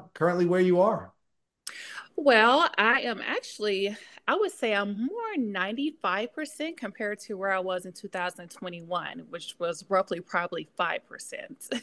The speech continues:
Speaker 2: <laughs>
Speaker 1: All right. So we're gonna, we're gonna have a story of, of a great deal of progress, uh, but let's talk a little bit more generally about where you're calling in from, meaning what part of the world are you in right now?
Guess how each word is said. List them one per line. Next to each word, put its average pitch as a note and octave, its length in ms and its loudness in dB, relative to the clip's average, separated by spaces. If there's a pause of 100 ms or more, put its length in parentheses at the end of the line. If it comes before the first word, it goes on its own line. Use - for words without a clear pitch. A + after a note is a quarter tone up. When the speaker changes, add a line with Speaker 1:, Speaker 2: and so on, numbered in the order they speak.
(140)
Speaker 2:
<laughs> - 240 -20
Speaker 1:
All D3 320 8
right. C#3 280 8
So C#3 360 8 (400)
we're D3+ 220 8
gonna, D#3+ 180 6
we're D#3 120 6
gonna E3 120 4
have E3 140 6
a D#3+ 60 4
story G#3 580 6
of, D#3+ 560 4
of C#3+ 160 2
a C#3 60 0
great E3 320 4
deal F3 200 8
of C#3+ 240 4 (140)
progress, F#3 840 4 (300)
uh, C#3 460 6
but E3+ 320 6
let's C4 180 6
talk B3+ 300 2 (720)
a E3 40 4
little F#3+ 180 6
bit F3 140 4
more D#3 160 6
generally C#3+ 640 4
about C3 480 4
where D#3+ 240 8
you're D#3+ 180 6
calling C3+ 380 4
in B2+ 100 -2
from, A2+ 160 -4
meaning A2+ 300 -2
what D#3 280 6 (200)
part G#3 280 8
of G3 160 4
the C#3+ 120 6
world D#3+ 520 8
are D3+ 120 6
you D3+ 220 2
in D#3 140 -2
right A#2+ 240 -2
now? F#2+ 180 -8